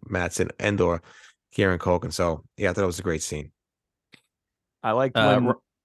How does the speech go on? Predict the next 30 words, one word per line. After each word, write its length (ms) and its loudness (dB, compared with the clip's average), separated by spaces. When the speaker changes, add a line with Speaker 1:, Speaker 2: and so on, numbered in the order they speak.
Speaker 2:
speaking 340 -2
Speaker 3:
go 60 2
Speaker 2:
of 60 2
Speaker 3:
ahead. 60 0
Speaker 2:
Rom-, 240 0
sorry, 300 -2
Benny, 280 -8
speaking 320 -4
of 80 0
Roman 340 0
quick, 240 -4
when, 420 -2
uh, 420 0
Mattson 440 -2
says 240 -4
something 400 -4
and 180 -6
he's 200 -6
like, 220 -4
"Yeah, 140 4
cool, 220 -2
bro, 380 0
tweet 240 -2
about 280 -4
it." 100 -10
Speaker 3:
<laughs> 140 -18
Yeah. 340 2
Speaker 1:
Yeah. 340 2
Speaker 3:
You 180 2
know, 200 4